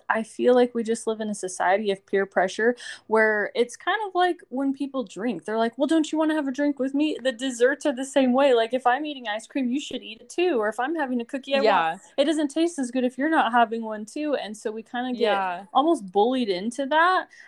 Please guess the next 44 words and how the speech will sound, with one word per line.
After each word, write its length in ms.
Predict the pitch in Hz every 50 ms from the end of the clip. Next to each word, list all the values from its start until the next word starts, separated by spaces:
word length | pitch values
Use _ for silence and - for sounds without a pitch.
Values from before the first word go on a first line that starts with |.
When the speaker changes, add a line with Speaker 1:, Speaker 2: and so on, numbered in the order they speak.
| _ _ -
Speaker 1:
And, 300 | - 233 233 226 214 - - -
and 120 | 190 208
that's 280 | 208 214 240 277 269 -
exactly 600 | - 220 208 185 185 202 185 185 220 - 254 254
what 200 | 240 233 180 147
you 160 | 175 185 202
said, 320 | 208 - - 214 220 226
how 260 | 226 214 - 202 185 160
I 200 | - - 175 185
feel 260 | 185 - 180 165 165
too. 320 | - - - - 185 170
Whenever 580 | 151 156 165 170 175 175 170 180 180 165 - -
I've 220 | - 160 170 -
gone 180 | - 175 165 170
out 180 | 170 160 131
with 120 | - - 175
my 120 | 175 165
family 480 | 170 - 175 156 160 175 185 185 185 180
and 160 | 180 175 170 -
I'm 220 | - 185 180 185 185
like, 240 | 180 165 147 - _
"Oh, 220 | - - 233 208
should 200 | 202 - - 226 208
I 80 | 214 208
just 260 | - 247 240 - -
do 200 | - 190 202 208
it? 120 | 202 180
It's 160 | 170 170 -
not 200 | 220 208 208 202
that 180 | - 180 - -
big 160 | 196 196 190
of 80 | 190 190
a 40 | 190
deal." 380 | 185 185 185 185 185 180 - -
And 180 | - 196 196 202
then 120 | 208 208 220
I 100 | 220 226
feel 220 | - - 233 214
so 320 | 214 - - - 196 202 214
happy 340 | - 196 202 - - 208
when 160 | 208 214 202 185
I 80 | 170
don't, 340 | 175 170 220 269 302 262 269
because 320 | 240 240 - 247 214 208